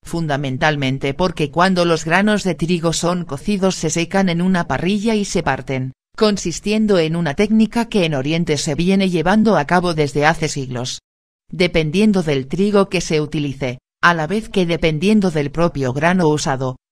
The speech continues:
podemos encontrarnos con diferentes tipos de bulgur. Beneficios del bulgur. Riqueza en almidón. El bulgur es un cereal especialmente rico en almidón,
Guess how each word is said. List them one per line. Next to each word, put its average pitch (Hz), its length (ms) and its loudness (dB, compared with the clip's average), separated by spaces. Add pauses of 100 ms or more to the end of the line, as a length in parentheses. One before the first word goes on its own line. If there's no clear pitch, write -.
podemos 202 540 4
encontrarnos 165 840 -2
con 160 200 -2
diferentes 170 680 -2
tipos 226 420 0
de 185 120 0
bulgur. 139 500 -4 (480)
Beneficios 190 840 -2
del 160 180 -2
bulgur. 139 500 -6 (160)
Riqueza 196 680 2
en 160 120 -2
almidón. 147 480 -4 (220)
El 202 200 2
bulgur 165 380 0
es 185 180 0
un 175 140 -2
cereal 156 440 0
especialmente 175 880 -2
rico 151 320 -2
en 151 160 0
almidón, 147 520 -2